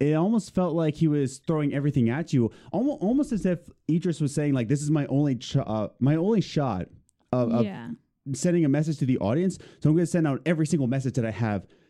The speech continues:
Speaker 1: to give."
Speaker 2: Yeah.
Speaker 1: All my wisdom. And that's what it really felt like. It, it felt like a whole mess of messages. Uh, and that's nothing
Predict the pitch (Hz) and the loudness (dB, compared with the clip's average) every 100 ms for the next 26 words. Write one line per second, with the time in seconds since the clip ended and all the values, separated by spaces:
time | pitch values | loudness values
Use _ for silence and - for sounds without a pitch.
0 | _ 113 82 143 85 71 - - _ 233 | _ -2 0 0 -2 -8 -16 -20 _ -4
1 | 226 - 233 - _ _ - - 131 120 | -4 -6 -16 -20 _ _ -18 -4 0 2
2 | 101 127 214 101 85 - - _ _ _ | 4 2 0 -2 -6 -10 -20 _ _ _
3 | _ _ 165 175 170 165 135 135 214 233 | _ _ 0 2 4 2 0 -2 0 0
4 | 202 151 160 117 - 139 139 107 101 120 | 0 0 0 0 -2 -2 0 0 -2 -2
5 | 123 127 - 160 160 151 135 123 110 - | -2 -2 0 -2 0 -2 0 -2 -4 -12
6 | - 127 123 - 139 139 147 131 110 113 | -6 -4 -4 -2 0 2 2 4 4 4
7 | 113 117 - - - - - _ _ _ | 0 -4 -10 -14 -18 -20 -20 _ _ _
8 | _ _ - 107 107 113 98 80 78 82 | _ _ -6 0 2 0 -2 -4 -6 -6
9 | - _ _ _ _ _ - 123 120 117 | -14 _ _ _ _ _ -10 -8 -6 -8
10 | 120 139 170 214 294 247 | -8 -4 -4 -4 -4 -2